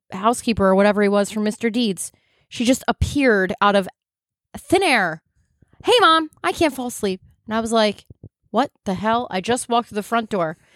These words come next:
But it's every time I walk through the front door, and then I get the third degree. "Where were you? What were you doing?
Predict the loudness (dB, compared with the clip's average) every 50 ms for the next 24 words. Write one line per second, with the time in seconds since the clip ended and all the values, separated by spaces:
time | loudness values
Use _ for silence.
0 | _ _ -2 0 0 0 0 0 2 2 2 4 4 0 -2 0 0 2 2 2
1 | 2 0 -2 -2 -4 -6 -4 -2 -2 -2 0 2 2 2 2 2 2 4 4 4
2 | 4 2 0 0 -2 -4 -4 -2 -2 -2 -4 -4 -2 0 0 0 2 2 2 4
3 | 4 4 4 4 2 2 0 0 -2 -2 -2 -2 -4 -2 0 2 2 4 2 2
4 | -2